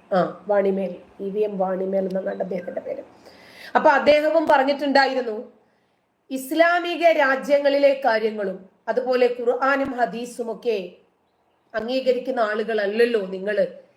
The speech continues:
എന്നൊക്കെയുള്ള ചോദ്യങ്ങൾ ചോദിച്ചിട്ടുണ്ടായിരുന്നു.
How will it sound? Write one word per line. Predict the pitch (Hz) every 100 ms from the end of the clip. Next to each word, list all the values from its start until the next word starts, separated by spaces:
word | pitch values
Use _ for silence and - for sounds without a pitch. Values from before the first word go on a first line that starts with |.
| _ 220
എന്നൊക്കെയുള്ള | 220 233 233 233 208 208
ചോദ്യങ്ങൾ | 202 208 185 208 214
ചോദിച്ചിട്ടുണ്ടായിരുന്നു. | 202 214 185 185 180 190 196 185